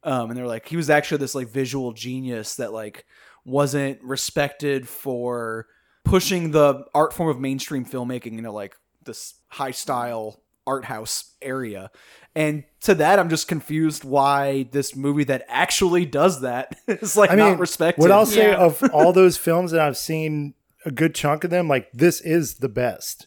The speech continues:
Speaker 1: Yeah,
Speaker 2: But,
Speaker 1: I think
Speaker 2: uh,
Speaker 1: so.
Speaker 2: you know, by a pretty wide margin.
Speaker 1: But, like, the vulgar auteur stuff, um, usually is, like, focused on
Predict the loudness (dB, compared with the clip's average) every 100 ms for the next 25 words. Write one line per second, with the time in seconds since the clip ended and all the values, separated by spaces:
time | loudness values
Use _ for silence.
0 | _ -2 -2 -4 _ _ _ _ 2 2
1 | 0 -2 -2 0 -2 -6 _ _ _ _
2 | _ 4 6 4 2 0 2 4 4 2
3 | 0 -2 -2 -6 -2 2 4 4 6 6
4 | 6 6 4 2 -2 0 0 2 4 2
5 | -2 -2 -2 -4 -6 -6 -4 -2 -2 -2
6 | -8 -6 -6 -6 -8 -8 -8 -8 -10 -16